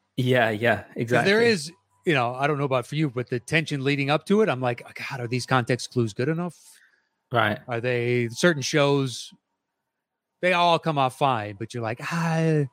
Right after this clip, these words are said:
Speaker 2: did we do our best on this one?" 'Cause certain weeks I just feel completely tapped. Like I'm offering nothing on the context clues. I'm like, "I got nothing.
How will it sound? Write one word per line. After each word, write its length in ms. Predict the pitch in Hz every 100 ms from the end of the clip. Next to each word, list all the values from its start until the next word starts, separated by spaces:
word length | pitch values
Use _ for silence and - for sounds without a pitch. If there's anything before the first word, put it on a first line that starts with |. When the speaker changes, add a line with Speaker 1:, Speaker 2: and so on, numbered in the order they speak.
| _
Speaker 2:
did 160 | 139 123
we 100 | 127
do 160 | 139
our 100 | 175 160
best 280 | 175 -
on 140 | 175 170
this 180 | 175 190
one?" 240 | 185 170
'Cause 300 | 135 - - -
certain 300 | 190 196 156
weeks 280 | 139 - - _ _
I 60 | 131
just 140 | 139
feel 140 | 165 139
completely 360 | 120 151 120
tapped. 420 | 107 151 135 - _ 135
Like 140 | 127
I'm 160 | 127 - 147
offering 440 | 143 - 135 113
nothing 380 | 123 135 175 185
on 160 | 135
the 100 | 120
context 380 | 123 139 147 147
clues. 140 | 202 156
I'm 80 | 113
like, 140 | 110
"I 60 | 120
got 160 | 123 110
nothing. 300 | 110 104